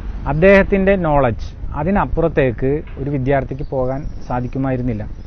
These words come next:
ഏറി വന്നാൽ text book, അധ്യാപകൻ. പക്ഷേ ഇന്ന്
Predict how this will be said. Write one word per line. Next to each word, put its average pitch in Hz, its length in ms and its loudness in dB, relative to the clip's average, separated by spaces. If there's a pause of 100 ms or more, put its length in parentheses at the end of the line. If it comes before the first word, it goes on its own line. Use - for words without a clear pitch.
(160)
ഏറി 127 200 0
വന്നാൽ 156 340 0 (480)
text 160 280 -2
book, 123 260 -4 (680)
അധ്യാപകൻ. 135 500 0 (520)
പക്ഷേ 151 200 0
ഇന്ന് 170 420 0